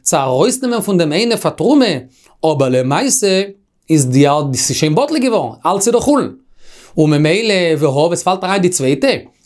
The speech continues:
איז דער בטל במאה ואחד, דאן קען דעם אונדערט און איינס, חולין, ווארט דאס בטל. אבער יעצט דא, דא איז ער מיט דער רבנן צו עסן, ביז מען נעמט דער רב די שאה. און ווען ער נעמט דער רב די שאה, ער איז וואס א טיקן. איך ווייס, וואס מען דאס מאכן, שבת.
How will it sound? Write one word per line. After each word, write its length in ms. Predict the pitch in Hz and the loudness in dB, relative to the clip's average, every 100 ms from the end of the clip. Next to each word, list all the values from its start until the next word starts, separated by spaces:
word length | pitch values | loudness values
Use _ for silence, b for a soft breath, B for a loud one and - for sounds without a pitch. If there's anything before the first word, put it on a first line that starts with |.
| 135 | -8
איז 120 | - | 0
דער 100 | 139 | 2
בטל 260 | 143 165 | 2 0
במאה 240 | 170 190 196 | 0 0 0
ואחד, 280 | 214 247 170 | -2 -2 -2
דאן 140 | 165 | -2
קען 240 | 165 190 190 | -2 0 0
דעם 160 | 196 | 0
אונדערט 260 | 185 202 208 | 0 -2 -2
און 100 | 226 | -2
איינס, 200 | 285 - | 0 0
חולין, 240 | 226 277 202 | 0 0 0
ווארט 160 | 185 | 0
דאס 120 | 233 214 | 0 0
בטל. 340 | 262 285 156 - _ _ B B B 160 | -2 -2 -8 -10 _ _ B B B -4
אבער 180 | 156 160 | -2 -2
יעצט 280 | 262 - | -4 -2
דא, 80 | 240 | -2
דא 180 | 208 226 | -2 -2
איז 280 | 214 262 262 | -2 -2 -2
ער 60 | |
מיט 80 | 220 | -4
דער 100 | 208 | -2
רבנן 300 | 190 226 220 | 0 0 -2
צו 120 | 196 | 0
עסן, 460 | 175 175 208 214 147 | 0 0 -2 -4 -2
ביז 160 | 180 214 | 0 2
מען 100 | 185 | 0
נעמט 140 | 196 | 0
דער 120 | 190 | 0
רב 180 | 156 147 | 0 0
די 120 | 180 | -2
שאה. 180 | - 240 294 - B B 208 | -2 -2 -4 -6 B B -2
און 80 | |
ווען 120 | 196 175 | 0 0
ער 60 | |
נעמט 200 | 196 262 | -2 -2
דער 100 | 240 | -2
רב 220 | 240 190 | -2 -2
די 180 | 165 226 | -2 -2
שאה, 200 | 220 254 156 147 185 196 _ _ _ _ | 0 0 0 0 0 -4 _ _ _ _
ער 80 | 147 | 0
איז 100 | 156 | 2
וואס 160 | 185 | 0
א 60 | 202 | -2
טיקן. 340 | - 320 320 | 2 0 2
איך 380 | 160 110 - 156 | -4 -6 -8 -2
ווייס, 20 | |
וואס 200 | 131 147 | 0 0
מען 180 | 180 202 | -2 -2
דאס 180 | 220 - | -2 -2
מאכן, 260 | 208 208 220 | -2 -2 -2
שבת. 320 | 226 226 | -2 -2